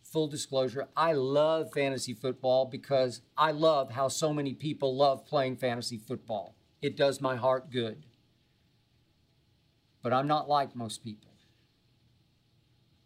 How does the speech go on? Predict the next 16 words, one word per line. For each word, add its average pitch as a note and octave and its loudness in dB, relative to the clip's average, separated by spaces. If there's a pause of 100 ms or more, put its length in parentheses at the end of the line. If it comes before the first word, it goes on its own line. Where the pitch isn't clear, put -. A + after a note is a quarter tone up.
(640)
For C#3 -4
me, C#3+ 0
fantasy D3 -2
football C#3+ 0
is A#2+ -6
basically C#3 -2
against B2 -2
my C3 2
sports C3+ -2
religion. B2 0 (3500)
I D3+ 2
want E3 0
to C#3 -6
root C#3+ -2
for B2+ -4
teams C#3+ -4